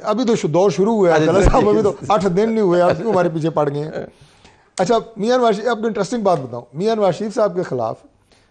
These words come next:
Speaker 1: जो cases नैब ने खोले, ये भी एक fact है, आपको मेरे से ज़्यादा हक़ाइक़ का पता होता है। जितनी फीसें नैब ने भरी ना मियां नवाज शरीफ साहब के खिलाफ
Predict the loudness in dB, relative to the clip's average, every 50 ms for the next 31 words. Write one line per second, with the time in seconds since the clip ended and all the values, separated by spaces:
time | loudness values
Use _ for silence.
0 | _ -6 -4 -4 -2 -2 -2 -2 0 -2 0 2 2 2 2 0 -2 -6 -2 -2
1 | 0 0 0 -2 -4 -8 _ _ _ _ -4 -4 -2 -2 -2 -2 0 0 0 0
2 | 0 0 2 2 2 2 0 -2 -2 -2 -4 -2 -2 -2 0 0 2 0 0 0
3 | -2 -4 -4 -4 -6 -8 -8 -6 -6 -6 -8 -8 -12 -16 -20 _ _ _ _ _
4 | _ _ _ _ _ _ _ -12 -6 -6 -6 -4 -4 -4 -2 -2 -2 0 0 -2
5 | 0 0 0 0 2 4 4 4 4 2 2 2 2 2 2 0 0 0 0 -2
6 | -2 0 0 0 0 0 0 0 0 -2 -8 -4 -2 -2 -2 -2 -4 -6 -2 0
7 | 0 0 0 -2 -4 -12